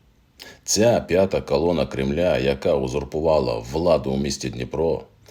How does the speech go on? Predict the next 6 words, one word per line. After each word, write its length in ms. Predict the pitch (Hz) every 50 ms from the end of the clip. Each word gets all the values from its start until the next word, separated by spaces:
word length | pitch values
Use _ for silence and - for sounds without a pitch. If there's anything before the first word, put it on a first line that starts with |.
| - - -
і 120 | - - 87
грабувала 600 | 92 101 104 101 95 101 101 98 90 85 78 73
весь 440 | 76 78 90 90 80 71 - - - _ _ -
час 360 | - - 98 92 73 - -
народ 300 | 71 71 73 76 71 -
України 540 | 76 67 64 65 73 85 87 78 58 52